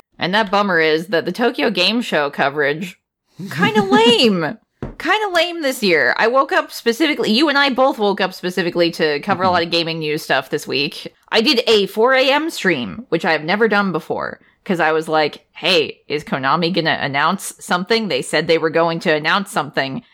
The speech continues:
Speaker 1: And
Speaker 2: Uh-huh.
Speaker 1: then it was just a man in a fedora walking around a convention hall talking about Yu-Gi-Oh! with some bored booth babes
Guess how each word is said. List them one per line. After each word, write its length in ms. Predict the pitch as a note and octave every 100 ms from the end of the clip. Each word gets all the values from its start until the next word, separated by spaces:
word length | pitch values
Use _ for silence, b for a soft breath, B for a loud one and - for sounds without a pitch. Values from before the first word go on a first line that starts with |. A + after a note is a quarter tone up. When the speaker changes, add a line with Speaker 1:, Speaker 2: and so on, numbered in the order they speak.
| b -
Speaker 1:
And 220 | G3 F#3+
Speaker 2:
Uh-huh. 100 | G3
Speaker 1:
then 220 | G3 F#3+ -
it 160 | G3 F3+
was 220 | G3+ G3
just 280 | G3+ F#3 -
a 80 | F#3+
man 260 | F#3+ F#3+
in 120 | G3 G3+
a 80 |
fedora 520 | F#3+ G3 F3 F3 F3 E3+
walking 440 | D#3 E3 F3 F3
around 260 | E3 E3 E3
a 40 |
convention 500 | D#3+ F3 D#3 D#3+ - E3
hall 180 | E3 D3+
talking 400 | E3 D3+ F3 D#3
about 260 | D#3 D3+
Yu-Gi-Oh! 640 | D3+ D3+ C#3+ C3 A#2 A2 A#2
with 200 | C3 -
some 300 | - D#3 D#3+
bored 380 | D#3+ D3+ D3+ F#3+
booth 280 | D3 D#3
babes 460 | - C3 C3 C3 -